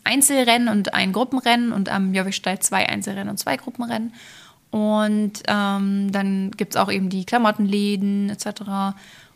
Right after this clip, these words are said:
Und was es dann zusätzlich gibt, äh, ist eben, dass Luciana und Lily Bones da sind.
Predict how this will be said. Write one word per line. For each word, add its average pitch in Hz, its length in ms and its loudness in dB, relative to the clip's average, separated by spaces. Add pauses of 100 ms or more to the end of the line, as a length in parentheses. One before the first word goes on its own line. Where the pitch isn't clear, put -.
Und 202 520 0
was 208 200 4
es - 120 2
dann 196 360 2 (260)
zusätzlich 311 880 2
gibt, 302 440 0 (240)
äh, 220 320 4
ist 202 160 0
eben, 202 400 2
dass 190 360 -4
Luciana 214 840 2
und 214 80 2
Lily 190 240 -2
Bones 214 460 -6
da 320 240 2
sind. 339 180 -6